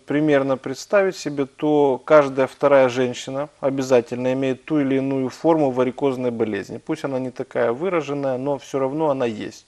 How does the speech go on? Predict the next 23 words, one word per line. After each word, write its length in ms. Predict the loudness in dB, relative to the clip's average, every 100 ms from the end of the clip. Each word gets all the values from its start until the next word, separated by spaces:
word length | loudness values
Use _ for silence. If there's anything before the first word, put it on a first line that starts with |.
| -12
Среди, 540 | -10 -4 -4 -4 -2 0
э, 300 | 0 0 2
мужского 540 | 0 -4 -2 0 2
населения 720 | 2 -2 -6 -2 0 2 0 0
это 420 | -4 -4 -2 -2
примерно 520 | -2 -4 0 0 -2
каждый 440 | 0 0 0 -4
третий 440 | -10 -4 -4 -4 -8
мужчина 540 | -8 -10 -10 -10 -10 -14 _ _
тоже 300 | -6 -4 -6
имеет 360 | -4 -4 -4 -6 _
ту 160 | -4
или 120 | -2 -4
иную 200 | -6 -8
форму 340 | -4 -4 -2
варикозной 560 | -2 -4 -4 -6 -4 -6
болезни. 560 | -4 -4 -4 -8 -14 -18 _ _ -20 -20 -20 -20 -20 _
Почему 440 | -4 -2 0 4
она 200 | 6 6
развивается? 840 | 6 4 0 4 6 6 4 0 0
Ну, 180 | -2 -6
теорий 440 | -2 2 4 4
много. 600 | 4 4 4 4 0 -6